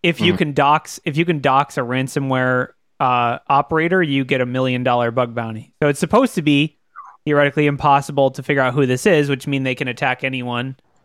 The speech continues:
Speaker 1: uh, willy-nilly. But I mean, this Conti group has, I think, been torn down and, like,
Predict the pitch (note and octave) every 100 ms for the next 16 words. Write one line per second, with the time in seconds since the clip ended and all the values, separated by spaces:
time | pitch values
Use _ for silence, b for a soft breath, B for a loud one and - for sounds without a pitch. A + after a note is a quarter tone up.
0 | _ - B2+ A#2 A#2+ C#3 B2+ B2 D#3 A2+
1 | A2+ A#2+ A2+ - _ _ D#3 C#3+ C#3 D3+
2 | - D#3 D3+ D3 C3 C3+ B2 C3+ C3+ A#2+
3 | B2 C#3 B2 C3 B2 - C3+ B2+ B2+ D3+
4 | D3 C#3+ B2+ B2 A2+ A2 -